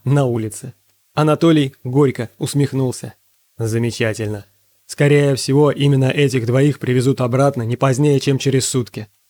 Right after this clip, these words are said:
Все же ребенок, зависший у терминала на несколько часов, вызовет подозрение, если кто-то на него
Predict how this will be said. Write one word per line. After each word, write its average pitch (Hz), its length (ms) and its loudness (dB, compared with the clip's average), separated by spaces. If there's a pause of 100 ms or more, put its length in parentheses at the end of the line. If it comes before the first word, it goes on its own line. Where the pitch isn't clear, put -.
(180)
Все 160 260 2
же 143 140 2
ребенок, 131 520 0 (260)
зависший 135 640 0 (180)
у 147 60 2
терминала 139 580 2
на 127 100 0
несколько 135 440 0
часов, 143 400 -2 (380)
вызовет 151 420 0
подозрение, 123 680 -2 (280)
если 151 300 2
кто-то 156 260 2
на 147 80 4
него 147 400 2